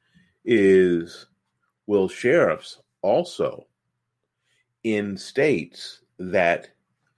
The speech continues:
institute lockdowns and mask mandates and, and the like,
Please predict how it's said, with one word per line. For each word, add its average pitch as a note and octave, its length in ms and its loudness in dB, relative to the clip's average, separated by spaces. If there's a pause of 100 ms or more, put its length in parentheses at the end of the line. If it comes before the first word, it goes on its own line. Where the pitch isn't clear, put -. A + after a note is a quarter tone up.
(1900)
institute A#2+ 460 -2
lockdowns G2 520 0
and F2 100 -6
mask F2 280 -4
mandates E2 280 -6
and, F#2 340 -8
and F2+ 200 -10
the E2 40 -4
like, D2+ 360 -6